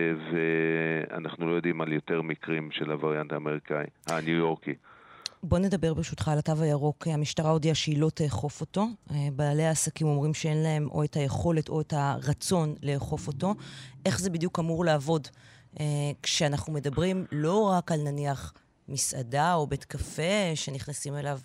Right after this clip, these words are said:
Speaker 2: מספר אנשים מועט, אלא גם על אולמות אירועים,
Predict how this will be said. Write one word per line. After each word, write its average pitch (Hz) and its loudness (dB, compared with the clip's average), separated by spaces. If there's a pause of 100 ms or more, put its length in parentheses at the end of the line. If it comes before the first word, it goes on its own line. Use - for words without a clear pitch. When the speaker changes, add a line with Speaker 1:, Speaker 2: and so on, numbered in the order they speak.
(120)
Speaker 2:
מספר 135 -2
אנשים 135 -4 (100)
מועט, 190 0
אלא 147 -2 (140)
גם 143 -2
על 139 -2
אולמות 135 -2
אירועים, 214 0